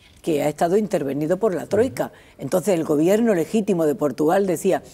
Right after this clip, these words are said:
"Estos presupuestos", y llegaba la Troika y decía, "No, tienen que recortar". ¿Y en qué han recortado?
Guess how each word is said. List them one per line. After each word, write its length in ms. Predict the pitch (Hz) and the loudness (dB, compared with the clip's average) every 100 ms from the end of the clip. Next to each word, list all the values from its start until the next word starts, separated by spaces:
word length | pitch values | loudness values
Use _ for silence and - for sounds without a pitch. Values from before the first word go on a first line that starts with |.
| - | -10
"Estos 260 | 294 - 196 | -6 -2 -2
presupuestos", 640 | 196 180 190 196 196 254 285 | -2 -2 0 0 0 -2 0
y 60 | 170 | 0
llegaba 280 | 156 147 170 | 0 2 2
la 140 | 175 | 0
Troika 320 | 196 208 214 | 0 0 0
y 20 | 220 | -2
decía, 300 | 170 165 127 269 | -2 -4 -6 -8
"No, 140 | 196 - _ _ _ _ _ _ _ _ - _ _ | -8 -10 _ _ _ _ _ _ _ _ -20 _ _
tienen 260 | - 226 247 | 0 0 0
que 120 | 214 | -2
recortar". 560 | 185 - 160 - 151 - - _ - | -2 -2 -4 -4 -6 -6 -18 _ -6
¿Y 80 | 180 | -4
en 140 | 180 | -2
qué 120 | 233 | -2
han 100 | 240 | 0
recortado? 680 | 226 233 220 - 208 247 330 | 0 0 -2 -2 -2 -2 -4